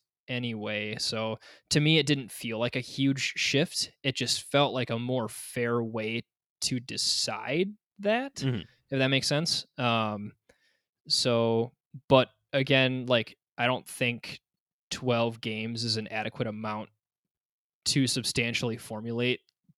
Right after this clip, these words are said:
Speaker 1: the impact. Like, you know, if we've had maybe three months of it and then asked, like, maybe my opinion would be different 'cause you'd have more games and a more, like,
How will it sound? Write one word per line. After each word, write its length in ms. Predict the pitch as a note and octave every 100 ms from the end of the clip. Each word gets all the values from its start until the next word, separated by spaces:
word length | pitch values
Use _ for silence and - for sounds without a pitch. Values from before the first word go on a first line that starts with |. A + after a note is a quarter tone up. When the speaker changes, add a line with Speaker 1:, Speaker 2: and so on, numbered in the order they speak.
| -
Speaker 1:
the 80 | C3
impact. 600 | C#3 C3+ B2+ - - - _ -
Like, 320 | A#2 G#2+ - - - _ _
you 80 | B2+
know, 120 | B2+
if 120 | A#2+ C#3+
we've 160 | C3
had 180 | B2+ B2+
maybe 200 | A#2 A2
three 300 | - A#2 A#2
months 280 | B2 C3 D3
of 80 | C#3
it 160 | D#3+ - _
and 120 | D3+
then 120 | D3+ D3+
asked, 460 | D#3 D#3+ - -
like, 240 | C3+ A2+ - _ _ -
maybe 220 | B2 A#2
my 140 | A2
opinion 280 | A2+ B2+ A#2
would 100 | A2
be 100 | A2
different 360 | A2+ A2+ G3 -
'cause 140 | C3+
you'd 120 | B2+ A2+
have 140 | A2+
more 160 | A2 A2
games 500 | A#2 A2+ A#2 A#2+ A2+
and 240 | A2 B2 _ C3
a 60 |
more, 280 | A#2 A2 G#2+ - -
like, 300 | A2+ -